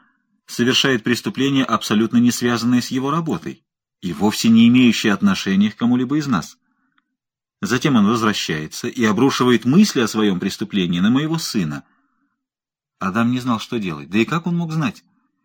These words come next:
Ведь Адам невинный ребёнок. Всё, что ему известно, это то, что убивать нехорошо, и он считал, что нас нужно поставить в известность об убийстве,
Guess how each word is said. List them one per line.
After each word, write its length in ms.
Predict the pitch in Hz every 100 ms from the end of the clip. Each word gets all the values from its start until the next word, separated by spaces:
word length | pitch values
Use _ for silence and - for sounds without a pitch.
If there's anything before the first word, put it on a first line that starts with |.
| _ _
Ведь 180 | 113 117
Адам 320 | 123 147 127
невинный 400 | 120 135 147 139
ребёнок. 560 | 131 113 82 71 - _ _ _ _ _ -
Всё, 220 | - 151
что 160 | -
ему 220 | 135 135 131
известно, 360 | 113 160 123
это 160 | 95 104
то, 140 | 135
что 200 | 120 113
убивать 360 | 107 117 110 -
нехорошо, 540 | 82 101 98 - 190
и 140 | - 131
он 160 | 147
считал, 360 | 143 151 139 123
что 160 | -
нас 220 | 113 123 127
нужно 240 | 127 131
поставить 440 | 131 123 139 139
в 80 | 143
известность 520 | 156 202 190 104 85
об 140 | 98 98
убийстве, 560 | 101 170 175 - 78